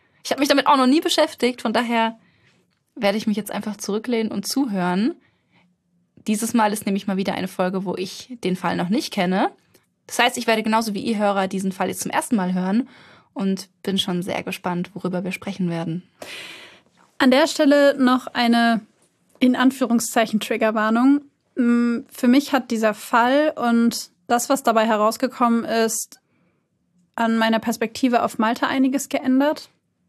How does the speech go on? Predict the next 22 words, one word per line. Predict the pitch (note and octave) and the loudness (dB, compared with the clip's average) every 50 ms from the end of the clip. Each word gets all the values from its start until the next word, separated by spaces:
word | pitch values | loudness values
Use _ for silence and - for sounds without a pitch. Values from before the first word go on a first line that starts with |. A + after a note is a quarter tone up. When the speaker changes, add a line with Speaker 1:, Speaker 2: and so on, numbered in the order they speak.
| _ _ _ _ | _ _ _ _
Speaker 2:
Ähm, | - A#3+ A#3 A3+ A3+ A3+ A3+ A3+ A#3 A#3 A#3 A3+ - _ _ _ | 0 0 2 2 4 4 4 4 4 2 2 0 -4 _ _ _
von | - - A#3+ A#3 A3+ | -8 -4 -2 0 2
daher | A#3 A#3+ A#3+ B3 B3+ B3 A#3+ | 4 4 4 4 4 2 2
vielleicht | B3 - - B3 A#3+ A#3+ B3 B3 - | 2 0 2 4 4 4 2 0 -6
verändert, | - - - - A#3+ - B3 B3 B3 B3 B3 A#3+ A#3+ - | -14 -4 -2 -2 0 2 4 4 6 6 4 4 2 0
wenn | A#3+ A#3+ | -2 0
ihr | - B3 B3 B3 A#3+ A#3+ A#3+ - _ _ _ _ _ _ _ - - | 0 2 2 2 2 2 0 -4 _ _ _ _ _ _ _ -18 -4
so | - B3 A#3 A#3 | 0 2 4 4
Malta | A#3 A#3 A3+ A#3 B3+ C4 - B3 B3 A3+ G#3+ | 4 4 4 4 2 2 0 0 0 0 2
als | - A#3 A3+ A3+ - - | 2 2 0 0 -2 -8
krasses | - - C#4 C4+ - C4+ - - | -4 -2 -2 0 0 -2 -4 -2
Urlaubsparadies | A3 C#4 B3+ B3 A#3 G#3+ - - - A#3 A3+ A#3 A3+ G#3+ A#3+ A#3 A#3+ A#3 - - | 0 2 2 2 0 -2 -4 -2 0 2 2 2 2 2 2 2 2 0 -2 -4
betrachtet | - A3 - - A#3+ A#3+ A#3 - - - A3+ A3+ A3 - | -6 -6 -2 0 0 -2 -2 -2 -4 -2 -2 -2 -2 -2
und | - A3+ A3+ A3 A3 - _ _ - - _ _ - | -4 -2 -2 -2 -4 -6 _ _ -20 -20 _ _ -8
diese | - A3 B3 | -4 -2 -2
Perspektive | A#3 A#3+ B3 A#3 A#3+ A#3 A3+ A#3 - - B3+ B3+ B3+ B3+ B3+ B3 B3 - - - | 0 0 0 -2 0 -2 -4 -4 -2 -2 0 2 2 2 2 2 0 -2 -2 0
habt, | - B3 B3+ B3+ - - - - - _ _ _ _ _ _ _ _ _ | 0 0 0 0 -4 -10 -16 -16 -16 _ _ _ _ _ _ _ _ _
dann | - A#3 A3+ A3+ A3+ A#3 A#3 A#3 A#3 A#3+ A#3+ - - _ _ _ - | 2 2 4 4 4 4 4 4 4 2 0 -4 -10 _ _ _ -8
Triggerwarnung | - - D#4 D#4 D4+ D4 C#4 B3+ B3+ B3 | -4 0 2 4 4 4 4 4 2 2
an | A3+ A#3 | 0 0
der | A3+ A#3 B3 | 2 0 0
Stelle, | B3 - - B3+ B3+ B3 A#3+ A#3+ A#3 B3 | 0 0 0 0 2 2 2 2 0 -2